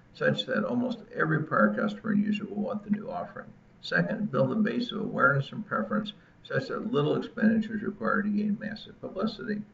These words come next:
Third, maximize the attention excitement by cramming as much activity and opportunity into one minute as possible.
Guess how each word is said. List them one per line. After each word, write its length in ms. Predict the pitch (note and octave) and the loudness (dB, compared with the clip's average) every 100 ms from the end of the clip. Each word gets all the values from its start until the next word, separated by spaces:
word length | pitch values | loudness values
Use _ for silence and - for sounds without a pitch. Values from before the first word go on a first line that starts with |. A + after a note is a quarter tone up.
| - - - - - | -20 -20 -20 -20 -12
Third, 400 | - - C#3 - - - | 4 8 8 6 -4 0
maximize 600 | C#3 D#3 - C3+ A#2 - | 2 2 0 -2 -2 -4
the 100 | - | -6
attention 500 | G#3 - - - D3 | -6 0 0 0 -6
excitement 580 | - - - - G#2+ G#2+ | -10 -6 -2 0 4 2
by 120 | - | 2
cramming 640 | - - C3 B2+ B2+ A#2+ G#2+ G#2+ | -4 0 2 2 0 -2 -6 -12
as 120 | - | -6
much 260 | D3 D#3 | -4 0
activity 400 | D3+ - - - | -2 -4 -4 -2
and 100 | - | 2
opportunity 500 | - - - - G#2 | 0 0 -6 2 4
into 200 | G#2 G#2 | 6 4
one 260 | - G#2+ - | 2 2 0
minute 300 | - F2 - - | -2 -4 -6 -10
as 80 | C#3 | -18
possible. 600 | - G2+ - - F2+ - | -10 -8 -8 -12 -12 -12